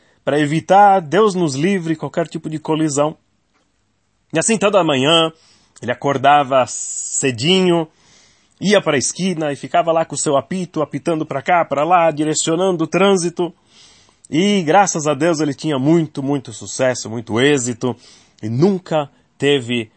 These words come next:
algum tipo de acidente naquela esquina. Um dia, ele infelizmente ficou doente. Foi hospitalizado. E na manhã seguinte,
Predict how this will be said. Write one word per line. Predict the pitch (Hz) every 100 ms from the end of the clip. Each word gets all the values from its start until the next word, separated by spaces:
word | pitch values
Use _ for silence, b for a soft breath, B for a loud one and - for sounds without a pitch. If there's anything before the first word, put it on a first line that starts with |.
| b -
algum | 104 123 147
tipo | 123 123
de | 120
acidente | 110 - 104 110 110 -
naquela | 95 95 95
esquina. | 92 - - - - _ _ _ _ _ _ _ _ _ _ _ _ _ _ _ _ _ _ -
Um | 170 170
dia, | 196 226 208
ele | 196
infelizmente | 208 202 190 165 180 180
ficou | 170 - 180
doente. | 185 160 143 143 - - _ _ b b b b b b
Foi | - 139
hospitalizado. | - 147 147 143 127 127 143 147 131 113 - _ _ b b b 120
E |
na | 143
manhã | 165 196 220
seguinte, | - 185 160 233 220 - 190